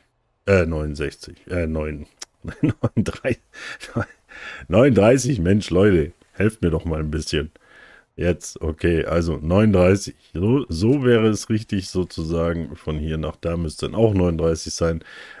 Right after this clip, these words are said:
Also das hier wäre sozusagen exakte Mord die Mitte. Und dann machen wir hier und hier sozusagen, äh, äh, hier machen wir so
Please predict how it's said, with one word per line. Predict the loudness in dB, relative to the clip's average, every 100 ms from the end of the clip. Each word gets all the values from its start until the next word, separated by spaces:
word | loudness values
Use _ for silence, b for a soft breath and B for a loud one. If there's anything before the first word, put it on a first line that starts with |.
| B
Also | -8 -6
das | -2 -2 0
hier | 0 0
wäre | 0 -2 -2 b b b _
sozusagen | -4 -4 -4 -6 0 2 2 0
exakte | -6 -4 -2 -2 0
Mord | 2 4 4
die | 2
Mitte. | 0 2 2 2 -2 _ _ _ _ _ _ _ _ _ _ _ _ _ -6
Und | -2
dann | 0
machen | 0 0
wir | -2
hier | 0 2 4 2 0
und | -2 -2
hier | -4 -2 2 2
sozusagen, | 0 -4 -4 -2 0 0 0 -2 -4 -6
äh, | -6 -4 -2 -2 -2 -4 -4 -4 -4 -6 -12 _ _ _ _ _ _ _ _ _ _ _ -16
äh, | -12 -12 -14 -16
hier | -6 -2 0 0
machen | -2 -4
wir | -6
so | -8 -10